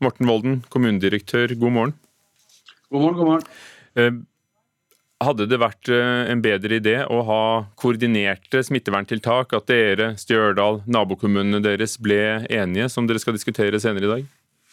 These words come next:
Speaker 2: Ja, det, en del ting kan vi koordinere, men samtidig så må jo enhver kommune på en måte iverksette tiltak ut fra det smittetrykket som er der. Eh, og vi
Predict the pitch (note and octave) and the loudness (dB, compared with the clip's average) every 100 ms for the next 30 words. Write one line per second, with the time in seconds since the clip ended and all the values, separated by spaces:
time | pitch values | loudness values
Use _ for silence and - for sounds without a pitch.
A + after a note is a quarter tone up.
0 | _ - - _ _ _ _ - C#3 C#3 | _ -20 -20 _ _ _ _ -2 2 4
1 | D3 D3 C3+ G2+ - - C#3 C#3+ C#3 C3+ | 4 4 2 0 -12 -2 2 4 2 -2
2 | E2+ C2+ B1 - - - - C3+ C#3 D3+ | -6 -10 -10 -10 -10 -2 2 4 4 4
3 | E3+ - - D3 C3+ C#3+ A#2+ A#2 C3+ G#2 | 2 -2 0 2 4 0 0 0 0 0
4 | F#2 G2 A2+ B2 D3+ A2 G#2 G#2+ C#3 C3+ | 0 -2 -2 -2 -2 0 0 0 2 2
5 | G#2+ A2+ B2 A#2+ B2+ C#3+ C3+ B2 G#2 G#2 | 2 2 2 2 0 -8 -10 -8 -4 -2
6 | A2+ A2+ A#2+ A2 A2+ A#2+ A2+ - - G#2+ | -2 -4 -14 -12 -8 -4 -4 -6 -6 -6
7 | - A#2+ - G#2 G#2 A2+ A2+ - A2+ A2 | -4 -8 -4 -6 -4 -4 -4 -2 0 0
8 | G#2+ B2+ B2+ G2 F2 - F#2+ A2+ A2 B2 | -2 -6 -8 -10 -10 -8 -2 2 2 2
9 | D3 - _ _ - - - - A#2+ A#2+ | 0 -6 _ _ -20 -20 -18 -2 2 2
10 | A#2+ A#2+ A#2 A#2 A2+ - B2 A#2 A#2+ B2 | 2 2 2 0 -2 -2 -4 -2 -2 0